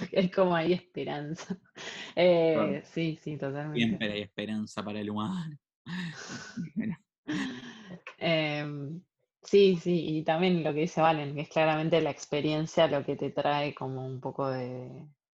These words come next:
Speaker 1: sí, de realidad, ¿no? Vas como, como vas pinchando esos globos que te armaste con,
Speaker 2: Mm.
Speaker 1: em, prototipos de,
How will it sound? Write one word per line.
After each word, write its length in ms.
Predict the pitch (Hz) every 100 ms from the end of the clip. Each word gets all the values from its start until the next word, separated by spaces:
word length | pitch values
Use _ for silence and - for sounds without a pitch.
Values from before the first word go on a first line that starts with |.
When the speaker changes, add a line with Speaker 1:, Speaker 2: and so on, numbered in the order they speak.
| _
Speaker 1:
sí, 220 | _ 165 151
de 160 | 139
realidad, 680 | 139 139 135 147 160 143 135
¿no? 340 | 139 151 156 143
Vas 160 | 143
como, 580 | - 151 - 151 143 -
como 320 | - 147 139 -
vas 120 | - -
pinchando 460 | 151 143 151 156
esos 200 | 160 139
globos 420 | 147 139 147 156 156
que 120 | 139
te 100 | 139
armaste 520 | 143 143 151 - 151
con, 400 | 139 135 160 160 _ _ _ - - _
Speaker 2:
Mm. 220 | 113 98 - _
Speaker 1:
em, 560 | 147 143 139 143 170 - _ _ _ _ _
prototipos 840 | 156 143 135 139 143 143 156 147 135
de, 360 | 135 170 170